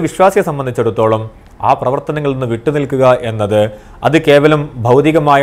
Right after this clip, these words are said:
നമ്മുടെ, ഏ, ധാരണകൾക്കും അപ്പുറത്തെ അവൻ്റെ ആത്മീയ വിഷയമായി മാറുകയാണ്. ആത്യന്തികമായ ജയപരാജയങ്ങൾ നിശ്ചയിക്കപ്പെടുന്നത് രൺ-, ആ, വീണ്ടും ഒരു പുനരുജ്ജീവനം ഉണ്ട് എന്നും ആ പുനരുജ്ജീവന കാലത്ത് വിജയിക്കണമെങ്കിൽ,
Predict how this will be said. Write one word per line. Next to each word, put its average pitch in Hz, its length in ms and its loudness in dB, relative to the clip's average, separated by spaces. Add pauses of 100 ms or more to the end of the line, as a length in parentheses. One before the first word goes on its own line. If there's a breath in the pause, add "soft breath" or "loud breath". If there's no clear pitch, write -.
(120)
നമ്മുടെ, 127 320 2 (380)
ഏ, - 20 2 (320)
ധാരണകൾക്കും 135 800 0
അപ്പുറത്തെ 110 540 0 (400 loud breath)
അവൻ്റെ 120 220 0 (120)
ആത്മീയ 185 400 -2
വിഷയമായി 113 440 -2
മാറുകയാണ്. 92 440 -2 (520 soft breath)
ആത്യന്തികമായ 170 720 0 (260)
ജയപരാജയങ്ങൾ 151 800 2
നിശ്ചയിക്കപ്പെടുന്നത് 113 760 -4 (640 loud breath)
രൺ-, 117 220 -4 (120)
ആ, - 20 8 (300)
വീണ്ടും 143 360 0
ഒരു 139 160 4
പുനരുജ്ജീവനം 147 640 2 (600)
ഉണ്ട് 151 260 0 (120)
എന്നും 113 220 -8 (500 soft breath)
ആ - 20 4 (420)
പുനരുജ്ജീവന 147 640 0 (100)
കാലത്ത് 120 440 2 (720 loud breath)
വിജയിക്കണമെങ്കിൽ, 120 800 -2